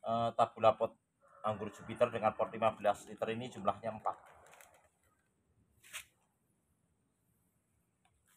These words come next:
Nanti kita lihat perkembangannya seperti apa.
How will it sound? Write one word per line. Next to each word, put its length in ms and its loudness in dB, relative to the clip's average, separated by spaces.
Nanti 160 -16
kita 180 -8
lihat 300 -6
perkembangannya 640 -6
seperti 400 -18
apa. 340 -8